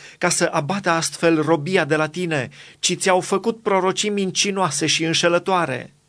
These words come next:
Toți trecătorii bat din palme asupra ta, șuieră și dau din cap împotriva fiicei Ierusalimului și zic:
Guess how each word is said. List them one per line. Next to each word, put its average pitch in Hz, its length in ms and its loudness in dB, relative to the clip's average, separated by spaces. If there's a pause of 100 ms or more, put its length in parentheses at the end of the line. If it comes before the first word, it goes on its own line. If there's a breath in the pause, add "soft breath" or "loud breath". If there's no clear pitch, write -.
(920 loud breath)
Toți - 300 0
trecătorii 170 540 2
bat 151 240 0
din 143 220 0
palme 147 420 0
asupra 143 440 0
ta, 147 220 0 (320 loud breath)
șuieră 185 500 4
și 160 180 0
dau 185 160 4
din 160 280 -2
cap 185 240 -2
împotriva 160 560 0
fiicei 156 520 -2
Ierusalimului 151 800 0
și 143 180 0
zic: 151 420 -2